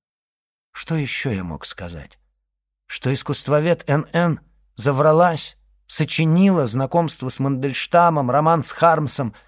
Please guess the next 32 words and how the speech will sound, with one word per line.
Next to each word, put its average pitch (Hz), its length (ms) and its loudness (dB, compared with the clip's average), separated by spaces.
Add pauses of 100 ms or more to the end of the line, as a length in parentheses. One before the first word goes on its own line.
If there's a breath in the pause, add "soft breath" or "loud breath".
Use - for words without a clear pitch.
(200 soft breath)
и 156 80 0
мы 170 120 4
поверили, 165 560 4
как 143 240 -4
поверили 151 440 2
бы 123 140 0
в 113 80 -2
ее 151 300 0
дружбу 151 360 -2
с - 80 -4
Пушкиным. 87 640 -6 (500 soft breath)
Что - 240 -2
подлец 180 520 4
Алиса 185 520 2
хотела 185 600 0
наказать 180 680 4
Н 127 180 2
Н, 98 260 -4 (240 soft breath)
сделать 165 460 2
гадость, 165 540 2
проучить. 180 840 2 (800)
Можно 180 280 2
сказать, 190 360 2
что - 200 -4
у 175 40 -2
нее 185 260 0
были 185 360 0 (320 soft breath)
не 175 240 2
идейные 175 580 4
мотивы, 135 520 -4
а 95 100 -8
бытовые. 123 720 -2